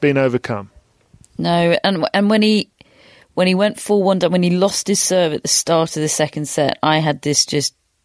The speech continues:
Speaker 2: let down feeling of sense of inevitability, like, it's probably over now. And even more problematic, I felt like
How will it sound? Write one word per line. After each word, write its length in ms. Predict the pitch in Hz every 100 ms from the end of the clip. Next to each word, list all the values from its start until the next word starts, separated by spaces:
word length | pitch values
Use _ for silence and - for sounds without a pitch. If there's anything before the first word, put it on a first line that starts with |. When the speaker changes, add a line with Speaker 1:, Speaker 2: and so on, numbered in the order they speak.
| _ -
Speaker 2:
let 380 | 156 160 -
down 240 | - 147 147
feeling 480 | - 147 139 139 139
of 180 | 135 - - - - - - - _ _ _ -
sense 360 | - 180 185
of 80 | 185
inevitability, 920 | 180 175 156 - 143 190 180 147 135
like, 240 | - 139 - _ _ _ _
it's 160 | -
probably 560 | - - 180 175 165 165
over 260 | 180 190 160
now. 420 | - - - 170 - - - _ -
And 360 | 156 165 160 - -
even 320 | - 185 170 175
more 200 | 190 214
problematic, 760 | - 143 143 139 123 143 139
I 60 | 156
felt 340 | - 170 -
like 260 | - 156 -